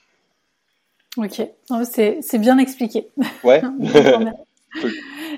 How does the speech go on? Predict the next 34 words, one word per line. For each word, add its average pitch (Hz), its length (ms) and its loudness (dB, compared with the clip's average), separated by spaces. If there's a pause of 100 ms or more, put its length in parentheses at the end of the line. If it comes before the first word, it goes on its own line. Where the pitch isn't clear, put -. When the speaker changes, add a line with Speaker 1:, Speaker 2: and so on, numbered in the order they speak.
(140)
Speaker 1:
Pour 214 280 -2
revenir 240 460 0
sur 208 200 -4
le, 208 160 0
sur 208 220 -8
les 202 140 0
débuts 233 440 -2
de 240 60 2
l'apnée, 220 320 0
donc 233 160 -2
tu - 100 -10
l'as 214 140 0
dit 214 140 -4
tout - 240 -8
à 226 60 -2
l'heure, 240 280 -2
euh, 208 260 -2
c'est 214 200 -10
quand 233 160 -6
tu, 220 600 -6
quand 226 140 -12
tu 226 100 -8
faisais 220 160 0
tes 254 120 -2
voyages, 247 380 2
quand 226 100 -10
tu 226 100 -10
étais 220 140 -6
encore 240 260 -6
sapeur-pompier, 226 640 -8
que 262 60 -20
tu - 100 -8
as 214 80 -2
découvert, 240 640 -2